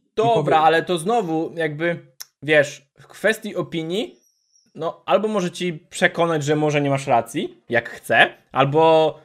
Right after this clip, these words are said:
Speaker 1: po prostu cię nie
Speaker 2: No.
Speaker 1: przekona i elo, ale no w kwestii faktów, no to zawsze masz coś takiego, że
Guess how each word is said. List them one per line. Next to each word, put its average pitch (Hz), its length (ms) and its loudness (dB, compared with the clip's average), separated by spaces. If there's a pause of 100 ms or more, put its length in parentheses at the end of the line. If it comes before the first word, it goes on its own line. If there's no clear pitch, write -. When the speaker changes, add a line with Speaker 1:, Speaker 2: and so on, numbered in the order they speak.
(240)
Speaker 1:
po 147 80 -4
prostu 151 280 -2
cię 151 120 -4
nie 160 60 0
Speaker 2:
No. 139 60 -2
Speaker 1:
przekona 151 380 -2
i 143 120 0
elo, 131 420 2 (120)
ale 143 180 0
no 180 120 0
w 180 60 -10
kwestii 196 360 -4
faktów, 170 540 0
no 185 80 -4
to 185 200 2 (220)
zawsze 185 360 0
masz 175 120 -2
coś - 160 -8
takiego, 170 340 2
że 160 520 0